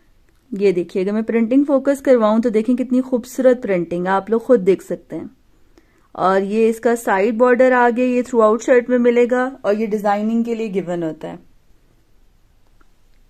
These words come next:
और ये है इस article का दुपट्टा, दुपट्टे के colors check कीजिए, designing patterns check कीजिए। ये मैं आपको focus करके दिखाती हूँ। ये देखें कितनी खूबसूरत printing है, Traditional touch आ रहा है। ये देखिए,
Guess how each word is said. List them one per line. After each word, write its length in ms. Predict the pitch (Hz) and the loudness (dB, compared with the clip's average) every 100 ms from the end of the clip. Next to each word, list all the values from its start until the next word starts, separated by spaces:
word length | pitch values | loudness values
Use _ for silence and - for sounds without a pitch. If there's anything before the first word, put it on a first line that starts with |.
| _ | _
और 340 | 175 190 208 196 | -6 -2 -2 -2
ये 200 | 196 262 | -4 0
है 160 | 302 262 | 2 2
इस 160 | 269 262 | 2 0
article 500 | 214 214 240 254 240 | 0 -2 -4 -4 -2
का 240 | 233 226 | -2 -2
दुपट्टा, 640 | 196 196 180 190 190 254 277 | -2 -8 -8 -10 -8 -6 -4
दुपट्टे 360 | 220 190 196 214 | -6 -8 -8 -6
के 160 | 233 | -6
colors 460 | 226 214 226 269 - | -2 -2 0 -4 -4
check 220 | 269 269 | -6 -6
कीजिए, 440 | 254 247 240 247 247 | -6 -6 -6 -6 -4
designing 540 | 202 190 185 190 190 | -2 -2 -2 -2 -2
patterns 500 | 202 196 254 269 269 | -2 -2 2 2 2
check 220 | 262 254 254 | 0 0 -2
कीजिए। 400 | 247 233 240 240 | -4 -2 -2 -2
ये 120 | 208 | -2
मैं 120 | 202 | -2
आपको 180 | 190 208 | -4 -6
focus 420 | - 202 247 262 | -2 0 2 0
करके 260 | 262 262 247 | -2 -4 -4
दिखाती 460 | 233 247 208 226 | -2 -2 -2 -4
हूँ। 120 | 233 277 _ _ _ _ - | -4 -6 _ _ _ _ -10
ये 180 | 190 196 | 0 0
देखें 260 | 160 - 220 | 0 -8 -8
कितनी 260 | 240 277 | 0 0
खूबसूरत 440 | 277 262 - 208 196 | 0 -2 -2 -4 -2
printing 420 | 180 165 170 165 | -4 -4 -6 -10
है, 80 | - _ _ _ _ _ _ _ - | -12 _ _ _ _ _ _ _ 2
Traditional 580 | 220 208 240 247 262 | 4 4 2 4 4
touch 260 | 269 262 262 | 4 2 2
आ 160 | 247 233 | 0 2
रहा 120 | 240 | 0
है। 60 | 240 | 0
ये 140 | 196 | 0
देखिए, 440 | 160 165 - 165 | -2 -8 -10 -12